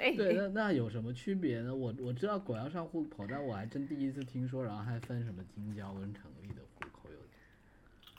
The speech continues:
Speaker 1: 嗯，但我不知道为什么啦，反正京郊就是每个区咯，你要去当地的派出所办啦。然后我们这个朝阳区这附近的啊，三环、四环左右的话，办都是一千块左右。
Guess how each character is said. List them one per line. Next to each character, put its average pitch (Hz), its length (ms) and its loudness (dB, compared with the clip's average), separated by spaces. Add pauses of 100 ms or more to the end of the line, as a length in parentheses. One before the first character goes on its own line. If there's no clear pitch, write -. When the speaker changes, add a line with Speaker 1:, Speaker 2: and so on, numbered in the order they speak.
(280)
Speaker 1:
嗯， 294 460 2
但 349 140 12
我 254 100 12
不 214 120 4
知 262 120 4
道 294 160 12
为 320 180 8
什 247 160 4
么 180 140 8
啦， 180 160 10
反 208 160 8
正 240 80 4
京 320 180 0
郊 311 240 12
就 320 160 0
是 302 80 2
每 208 160 4
个 180 80 4
区 262 480 -2
咯， 254 160 10
你 214 140 2
要 165 160 6
去 - 160 -8
当 240 280 6
地 247 140 0
的 226 80 6
派 233 200 0
出 233 200 -2
所 175 240 0
办 151 320 6
啦。 64 240 -6 (440)
然 208 240 6
后 220 580 8
我 165 320 6
们 165 240 2
这 277 160 0
个 165 240 8
朝 185 180 2
阳 220 260 6
区 247 220 -6
这 254 140 6
附 254 200 -4
近 220 380 0
的 131 60 0
啊， 95 180 2
三 220 240 0
环、 185 160 2
四 202 220 -2
环 180 200 2
左 175 200 -2
右 180 180 6
的 170 140 4
话， 143 420 2
办 214 260 4
都 220 160 2
是 226 80 -6
一 214 160 -4
千 208 300 -4
块 226 220 2
左 - 200 -4
右。 101 160 0